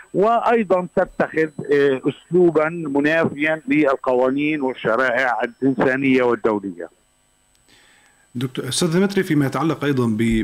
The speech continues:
Speaker 2: ب-، هذا، هذا، هذه النقطة بالتحديد، نقطة أنه هذا المخططات الإسرائيلية التي نتحدث عنها سواء باقتحام، آه، المسجد الأقصى بشكل يومي و-، وكانه يبدو مشهد، عفوا، هو مشهد مخطط له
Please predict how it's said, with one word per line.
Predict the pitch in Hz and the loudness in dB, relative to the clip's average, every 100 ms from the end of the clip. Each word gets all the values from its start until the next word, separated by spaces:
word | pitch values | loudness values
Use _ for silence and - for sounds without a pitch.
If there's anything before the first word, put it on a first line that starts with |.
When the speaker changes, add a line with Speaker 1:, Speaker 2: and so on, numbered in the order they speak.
| 104 | -2
Speaker 2:
ب-، | 104 104 98 104 95 - | -2 -2 -4 -10 -12 -10
هذا، | 113 143 131 117 - | -6 -4 -2 -4 -4
هذا، | 123 123 110 | -4 -4 -2
هذه | 135 131 | 0 0
النقطة | 123 123 | 0 -2
بالتحديد، | 101 - - 117 110 85 | -4 -4 -6 -2 -4 -2
نقطة | 117 131 139 127 | -6 -4 -6 -4
أنه | 127 113 113 110 | -2 -2 -4 -4
هذا | 120 139 | -4 0
المخططات | 127 117 117 - 117 | 0 0 -4 -6 -6
الإسرائيلية | 113 - 98 101 110 101 104 - - - | -4 -4 -2 0 0 -2 -6 -16 -20 -8
التي | 98 98 107 | -4 -4 -6
نتحدث | 113 - 123 117 - | -8 -6 -4 -4 -4
عنها | 104 110 104 | -4 -4 -2
سواء | - 151 | -2 0
باقتحام، | 147 131 - - 139 117 - - | -2 -4 -4 -4 -4 -4 -8 -14
آه، | - - 87 | -14 -10 -6
المسجد | 120 127 117 | -4 -2 -2
الأقصى | 107 113 - | -4 -4 -6
بشكل | 101 120 113 104 | -6 -4 -4 0
يومي | 110 117 104 104 98 - - - | 0 2 0 -2 -4 -14 -20 -6
و-، | 104 | -2
وكانه | 104 104 110 131 123 | -2 -4 -4 0 2
يبدو | 123 123 | 0 0
مشهد، | 117 117 - 107 | 0 0 -2 -4
عفوا، | - 113 127 | -4 -2 0
هو | 135 | 2
مشهد | 139 135 135 117 | 0 -2 -2 -2
مخطط | 113 131 - 107 | -4 -6 -8 -6
له | 113 110 107 | -4 0 -2